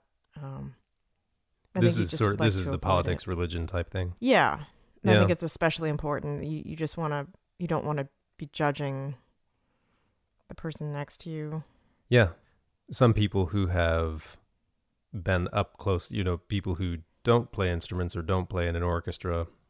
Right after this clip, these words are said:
Speaker 2: and they've either sat up close or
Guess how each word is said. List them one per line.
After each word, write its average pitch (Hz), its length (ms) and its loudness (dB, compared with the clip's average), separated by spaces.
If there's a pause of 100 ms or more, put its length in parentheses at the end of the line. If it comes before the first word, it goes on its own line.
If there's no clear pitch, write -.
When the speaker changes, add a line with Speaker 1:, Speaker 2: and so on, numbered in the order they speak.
(140)
Speaker 2:
and 87 200 -2
they've 82 400 -4 (340)
either 85 220 -4
sat 107 260 4
up 90 180 2
close 92 480 0
or 82 300 -4